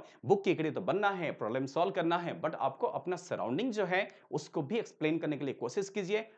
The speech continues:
और यही आपका रियल नॉलेज एक्सप्लोरेशन होता है। चलिए बच्चों, आज का ये एक्सप्लेनेशन कंप्लीट हुआ। So आप इस ब्यूटीफुल चैनल को सब्सक्राइब कर लीजिए और फिर हम नेक्स्ट सेशन से आपसे मिलेंगे।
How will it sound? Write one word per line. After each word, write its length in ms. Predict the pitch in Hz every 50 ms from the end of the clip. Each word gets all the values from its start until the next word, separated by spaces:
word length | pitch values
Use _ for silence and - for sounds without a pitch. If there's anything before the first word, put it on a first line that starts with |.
| - -
और 100 | 110 110
यही 260 | 110 123 175 226 269
आपका 340 | - - 123 - - - 135
रियल 280 | 113 110 135 185 214 196
नॉलेज 320 | 147 110 110 131 143 - -
एक्सप्लोरेशन 540 | - - - - 120 113 120 - - 156 104
होता 240 | 95 - - 80
है। 240 | 80 - 117 - - - _ _ _ _
चलिए 200 | - 190 196 247
बच्चों, 460 | 247 269 247 254 - - 269 269 240 -
आज 240 | - 147 147 139 -
का 80 | - 156
ये 100 | 135 127
एक्सप्लेनेशन 500 | 120 - - 147 131 131 - 165 147 131
कंप्लीट 360 | 160 151 151 165 214 202 -
हुआ। 320 | - 226 220 220 226 240
So 320 | 247 247 - - 160 - - -
आप 200 | 185 - - 262
इस 220 | 254 247 - - 226
ब्यूटीफुल 520 | 214 208 190 135 147 180 214 196 226 214
चैनल 320 | - - 170 156 156 165 165
को 180 | 175 175 170
सब्सक्राइब 440 | 170 - 175 - - - 190 185 175
कर 80 | 202 190
लीजिए 380 | 185 196 170 190 202 214 220 - _ _ - - - -
और 220 | 131 135 135 - -
फिर 120 | 262 277
हम 60 | 269
नेक्स्ट 220 | 262 226 208 - -
सेशन 260 | 214 196 - 208 202
से 120 | - 202
आपसे 200 | 170 151 - -
मिलेंगे। 460 | 170 165 160 165 165 165 165 170 185